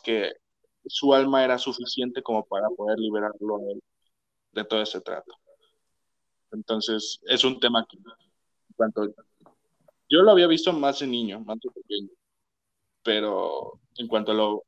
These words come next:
he vuelto a, a leer, sí me quedaron como que muchas conjeturas, sí, sí cuadra mucho con la hipótesis que la gente lo ha marcado, y en lo personal sí es un caso que sí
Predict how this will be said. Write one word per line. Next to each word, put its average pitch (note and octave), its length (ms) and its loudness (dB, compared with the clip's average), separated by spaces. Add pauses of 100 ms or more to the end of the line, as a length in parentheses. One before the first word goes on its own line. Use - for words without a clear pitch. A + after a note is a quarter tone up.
he B2 80 2
vuelto C#3 300 0
a, C3 80 2
a G#2 520 -4
leer, A2 160 -2 (840)
sí C#3 440 2
me A#2+ 240 0
quedaron A2 600 4 (880)
como G2+ 160 -10
que G#2+ 80 -6
muchas A#2 300 -4
conjeturas, - 580 -8
sí, A#2+ 420 -4
sí - 240 -12
cuadra B2+ 300 2
mucho A#2+ 340 -6
con A2+ 140 -8
la G#2+ 60 -6
hipótesis A2+ 480 -8
que - 100 -18
la - 80 -12
gente G#2+ 240 -10
lo G#2+ 80 -2
ha - 20 -6
marcado, A#2+ 400 -2
y G#2+ 120 -4
en A2 320 -6
lo A2 60 -12
personal A2+ 420 -2
sí A2+ 200 -2
es A#2+ 160 -4
un A2 160 -6 (120)
caso A2 300 -2 (120)
que - 80 -14 (1300)
sí C#3+ 840 2